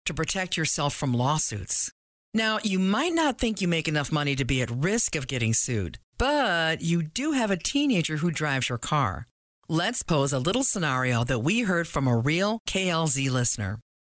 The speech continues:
Your granddaughter is driving your car and gets in a major wreck. You do have auto insurance, but it's not enough coverage. You only had the state minimums. So the other person's insurance company comes after you personally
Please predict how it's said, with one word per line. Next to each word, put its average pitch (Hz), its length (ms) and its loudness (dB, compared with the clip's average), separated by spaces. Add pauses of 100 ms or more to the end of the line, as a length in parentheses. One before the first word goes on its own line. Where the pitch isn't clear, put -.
(260)
Your 175 120 -2
granddaughter 226 600 0
is 220 120 2
driving 160 340 0
your 156 140 2
car 120 260 -2
and 139 140 0
gets 131 200 -2
in 135 80 -2
a 131 40 2
major 127 300 0
wreck. 110 380 -6 (420)
You 147 140 -2
do 202 300 -4
have 277 220 0
auto 277 340 0
insurance, 139 540 0 (200)
but 143 120 0
it's 135 180 0
not 160 240 0
enough 139 240 0
coverage. 123 500 -2 (280)
You 247 240 0
only 156 220 2
had 151 200 0
the 160 80 0
state 180 300 -2
minimums. 175 540 0 (340)
So 185 220 0
the 170 280 0
other 311 260 0
person's 165 480 -2
insurance 254 480 0
company 165 300 -2
comes 190 300 -2
after 190 280 0
you 214 440 0
personally 156 720 0